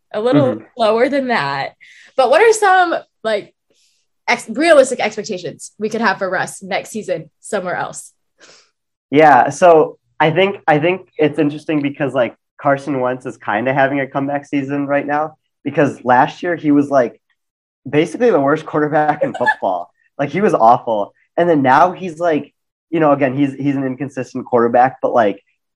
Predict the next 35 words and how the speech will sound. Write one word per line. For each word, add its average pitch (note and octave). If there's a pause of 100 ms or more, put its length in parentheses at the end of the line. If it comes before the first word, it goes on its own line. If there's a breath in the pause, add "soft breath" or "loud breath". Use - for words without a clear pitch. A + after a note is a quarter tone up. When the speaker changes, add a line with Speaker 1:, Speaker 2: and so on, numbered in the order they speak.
(160)
Speaker 2:
all D#3
things D3+
considered, B2
he's B2
been, A#2+
like, G2+
average A2+
to A#2
above G#2
average B2+
as, A2
as A2+
a A2
quarterback. A#2 (380)
And D3
so, D#3
like, C#3
that's, D3
like, D3
a B2
comeback C3
season A#2
for G#2+
him B2
where, A2+
like, F#2+ (380)
he's D#3+
moving D3
up, B2+
like, G#2+ (460)
uh, G#2 (100)
ten C3+ (300)
to C3+
fourteen C3
spots -